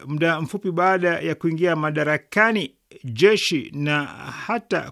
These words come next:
kutishia kuingilia kijeshi ili kumrejesha madarakani rais aliyeng'olewa madarakani wa nchi hiyo, Mohamed Bazoum. Mnamo Julai ishirini na sita, elfu mbili ishirini na tatu, walinzi wa rais wa Niger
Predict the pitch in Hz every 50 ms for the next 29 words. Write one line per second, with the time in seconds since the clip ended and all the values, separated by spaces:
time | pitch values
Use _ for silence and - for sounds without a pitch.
0 | _ _ - 170 160 156 _ _ - 170 147 - - 247 269 247 208 156 147 _
1 | - 175 170 170 165 165 165 156 160 160 175 180 170 156 143 _ - 165 156 160
2 | 175 170 151 - - 139 - - 196 185 180 - - 165 165 160 156 151 156 135
3 | - 143 143 143 143 135 135 123 _ - 160 156 143 143 135 147 170 190 180 -
4 | _ - 147 135 135 139 135 - - _ - - - - - - - - - _
5 | - - 147 156 151 151 151 156 156 151 143 139 135 139 135 135 135 135 131 -
6 | 147 139 139 135 131 127 131 123 123 - 131 120 123 131 131 127 127 - - 127
7 | 113 123 131 127 127 120 117 123 123 123 120 123 156 160 139 104 87 - _ _
8 | - _ _ _ _ _ _ _ _ _ _ _ _ _ 117 101 - 202 233 277
9 | 294 285 269 226 233 202 180 202 226 247 247 - - - 185 175 170 160 - -
10 | 202 214 202 - 196 185 165 - 185 175 185 175 170 - - 175 170 165 - -
11 | 180 185 196 190 214 202 185 175 175 190 202 196 196 180 160 160 185 202 180 190
12 | 165 170 185 196 180 185 190 180 156 113 -